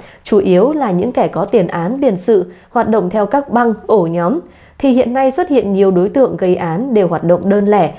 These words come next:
không có tiền án tiền sự. Mới đây nhất, ngày mùng bảy tháng một năm hai nghìn không trăm hai mươi hai, một đối tượng đã bịt mặt dùng hung khí đe dọa bảo vệ và nhân viên phòng giao dịch Đình Vũ, chi nhánh ngân hàng Vietcombank Hải Phòng, cướp đi số tiền khoảng ba tỷ đồng.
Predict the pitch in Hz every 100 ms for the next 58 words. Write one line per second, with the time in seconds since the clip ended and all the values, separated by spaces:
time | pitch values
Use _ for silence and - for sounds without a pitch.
0 | - - - 220 - 170 220 277 185 160
1 | 190 277 170 202 185 - _ _ _ _
2 | _ _ _ - - - 233 262 277 302
3 | 370 269 208 190 185 160 147 175 277 208
4 | 208 214 208 196 165 208 196 220 202 196
5 | 202 196 196 214 202 - - 240 220 233
6 | 262 294 185 185 220 277 247 - 196 175
7 | - 190 190 214 196 220 277 277 202 262
8 | 269 214 208 185 180 170 151 180 - 180
9 | 185 208 240 233 247 - 180 151 175 170
10 | - 165 151 170 208 339 - - - 294
11 | 254 233 277 233 196 170 175 175 247 233
12 | 233 220 180 147 180 156 - - - 302
13 | 247 247 220 190 202 190 165 190 165 147
14 | 175 170 156 156